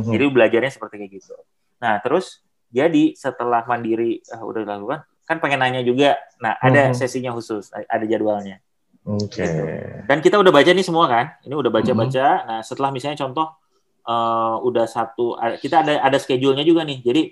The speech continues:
Speaker 2: misalnya setelah, eh, interview ini selesai, kita ada
Speaker 1: Hmm.
Speaker 2: satu section business case discussion namanya. Jadi kita
Speaker 1: Oke.
Speaker 2: akan ngobrol mengenai, eh,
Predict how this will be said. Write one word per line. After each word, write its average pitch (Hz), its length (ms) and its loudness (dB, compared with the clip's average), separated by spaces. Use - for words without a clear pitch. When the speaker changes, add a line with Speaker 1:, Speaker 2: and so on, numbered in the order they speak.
Speaker 2:
misalnya 135 320 0
setelah, 135 400 2
eh, 110 560 -2
interview 123 480 -2
ini 120 160 -4
selesai, 127 560 -2
kita 165 240 0
ada 220 80 0
Speaker 1:
Hmm. - 80 -2
Speaker 2:
satu 160 160 -2
section 180 480 -4
business 143 480 -4
case 165 240 0
discussion 147 560 -4
namanya. 104 400 -10
Jadi 139 240 6
kita - 240 2
Speaker 1:
Oke. 104 80 4
Speaker 2:
akan 117 160 2
ngobrol 143 400 2
mengenai, 131 720 -6
eh, 120 1040 -4